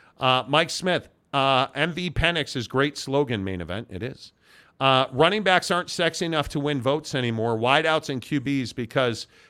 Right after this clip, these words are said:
chicks dig the <laughs> long ball. Very true. Uh, Okie State has, uh, or excuse me,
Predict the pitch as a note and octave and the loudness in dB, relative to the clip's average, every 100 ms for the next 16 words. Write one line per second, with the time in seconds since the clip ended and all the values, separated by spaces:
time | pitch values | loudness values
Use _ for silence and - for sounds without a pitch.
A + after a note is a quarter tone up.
0 | _ - D#3+ D#3+ G#2+ C#3 A2 F#2 - B2 | _ -4 -4 -4 -2 -2 -2 -12 -10 -8
1 | A#2 A2 E2 F2+ - _ - G2+ F2 - | -6 -8 -8 -10 -12 _ -12 -10 -10 -14
2 | E2+ E2+ - _ _ - _ - C#3+ C#3 | -14 -16 -20 _ _ -20 _ 0 4 6
3 | C#3+ C#3 C#3+ - G3 F#3+ A3 - G#3 G3 | 6 6 4 4 2 2 -4 -2 0 2
4 | F3 F3+ E3+ - E3+ C#3+ C3+ D#3 C3 A#2 | 2 2 0 -2 2 2 2 2 2 0
5 | - B2+ F#2 D2+ | -4 -8 -8 -12